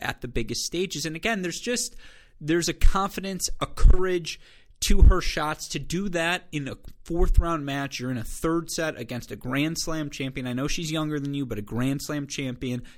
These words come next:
top ten player, now up to number seven in the rankings. It's incredible stuff from Ons Jabeur. And the biggest joke,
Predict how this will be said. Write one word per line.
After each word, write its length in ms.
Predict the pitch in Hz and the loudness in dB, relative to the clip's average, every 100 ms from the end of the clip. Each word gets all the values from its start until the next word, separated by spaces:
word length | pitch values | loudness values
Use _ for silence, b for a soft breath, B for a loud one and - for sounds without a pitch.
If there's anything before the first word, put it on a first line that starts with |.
| - | -6
top 300 | - 139 - | -4 -4 -6
ten 260 | - 160 156 | -6 -6 -4
player, 380 | - 143 139 | -4 -2 -4
now 260 | 127 113 110 | -4 -6 -4
up 140 | 123 | -6
to 100 | - | -6
number 220 | 151 147 147 | -8 -6 -8
seven 340 | 151 143 139 | -8 -8 -6
in 120 | 131 | -8
the 80 | 135 | -6
rankings. 640 | 127 120 110 120 117 113 - - - - - - - - - - | -6 -8 -6 -6 -6 -6 -12 -16 -18 -18 -18 -16 -18 -20 -20 -6
It's 320 | 185 185 - B B B B | -4 -4 -8 B B B B
incredible 420 | 185 - 196 175 | 4 6 6 0
stuff 380 | - - - - B B | -2 -2 -2 -2 B B
from 240 | - 170 156 | -4 -2 -2
Ons 320 | 143 139 131 | -2 -2 -4
Jabeur. 220 | 120 113 | -4 -4
And 80 | 113 | -4
the 60 | |
biggest 420 | 113 185 226 - - | -2 -2 -2 -10 -6
joke, 320 | 208 208 | -6 -6